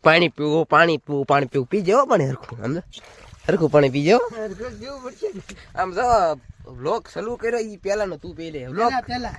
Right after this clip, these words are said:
Speaker 1: ના, મારો વ્લોગ ચાલુ. તું વ્લોગ ચાલુ કર્યો ને ઈ પહેલાને કે, "પાણી પીવું, પાણી પીવું." ગામ જે છે ત્રણ કિલોમીટર છેટા આવ્યા ને પછી કે, "મારે પાણી પીવું." ગામ માથે જ્યારે કીધું ને, બાકી તો <laughs> આપણો બની ગયો છે માવો. તો આ જ મેન છે હો મારો ભાઈ.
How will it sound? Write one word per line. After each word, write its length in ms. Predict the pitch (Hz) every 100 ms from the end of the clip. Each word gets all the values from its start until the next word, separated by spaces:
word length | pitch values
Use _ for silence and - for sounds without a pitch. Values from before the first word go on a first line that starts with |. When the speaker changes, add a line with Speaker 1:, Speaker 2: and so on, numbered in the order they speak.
| - -
Speaker 1:
ના, 180 | 139
મારો 260 | 120 127 123
વ્લોગ 360 | 110 123 113 -
ચાલુ. 180 | 92 117
તું 460 | 208 220 208 180 _ _ 127
વ્લોગ 280 | 156 233 -
ચાલુ 200 | 226 240
કર્યો 180 | 214 247
ને 80 | 226
ઈ 80 | 196
પહેલાને 360 | 185 208 180
કે, 140 | 156 143
"પાણી 360 | 139 160 139
પીવું, 320 | 143 147 139
પાણી 280 | 127 143 147
પીવું." 260 | 139 156 160 _ _ _ -
ગામ 280 | 147 175 233
જે 80 | 220
છે 140 | 240
ત્રણ 320 | - 208 262
કિલોમીટર 420 | 226 247 247 233
છેટા 260 | 226 247 247
આવ્યા 180 | 247 254
ને 80 | 180
પછી 260 | 214 254 185
કે, 100 | 175
"મારે 180 | 170
પાણી 320 | 131 165 185 143
પીવું." 220 | 143 156
ગામ 240 | 170 220
માથે 240 | 220 226 208
જ્યારે 220 | 214 208
કીધું 300 | 214 214 202
ને, 160 | 131 - _ _ - - -
બાકી 280 | 131 160 185
તો 160 | 175 165 139 202 - 202 208 226 - _ - - - - - -
<laughs> 60 | -
આપણો 340 | 170 202 214
બની 180 | 208 220
ગયો 180 | 214 214
છે 120 | 208
માવો. 400 | 202 190 220 180
તો 80 | 175
આ 260 | 151 165 196
જ 60 |
મેન 300 | 170 147 147
છે 80 | 156
હો 120 | 190
મારો 200 | 180 143
ભાઈ. 140 | 123